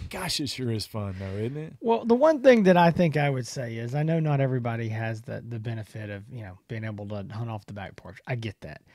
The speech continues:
Speaker 2: I think for me, um, even in those times, like, there were some times here where I didn't have hogs or, or not many,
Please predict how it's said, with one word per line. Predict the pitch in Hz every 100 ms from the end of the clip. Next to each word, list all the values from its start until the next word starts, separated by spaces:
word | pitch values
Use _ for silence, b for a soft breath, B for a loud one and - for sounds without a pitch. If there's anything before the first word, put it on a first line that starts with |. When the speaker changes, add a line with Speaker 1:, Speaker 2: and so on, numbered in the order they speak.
| b b b b _
Speaker 2:
I | 143 139
think | 214 214 180 - -
for | - 160
me, | 135 139 147 175 165 - _ _ _ -
um, | 123 123 113 113 101 - _ _ _ _ 165
even | 165 165
in | 151
those | 151 143
times, | - 147 143
like, | 123 -
there | 147
were | 170
some | -
times | 127 131 117
here | 123
where | 110 98
I |
didn't | 98 98
have | 98 127 123
hogs | 120 120 120 120 110
or, | 104 95
or | 98
not | 92 101
many, | 117 120 120